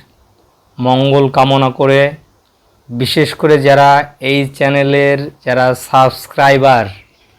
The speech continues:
তাদের সকলের জন্য এই পহেলা বৈশাখ পড়েছে পনেরোই এপ্রিল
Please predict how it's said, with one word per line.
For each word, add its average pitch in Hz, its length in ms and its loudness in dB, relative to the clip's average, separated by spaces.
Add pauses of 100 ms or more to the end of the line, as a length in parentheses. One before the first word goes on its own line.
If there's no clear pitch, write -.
(1120)
তাদের 170 340 4 (200)
সকলের 180 460 0
জন্য 180 320 0 (1400)
এই 151 200 2 (180)
পহেলা 156 400 4
বৈশাখ 139 560 0 (2000)
পড়েছে 156 480 2 (560)
পনেরোই 151 480 2 (180)
এপ্রিল 147 400 -4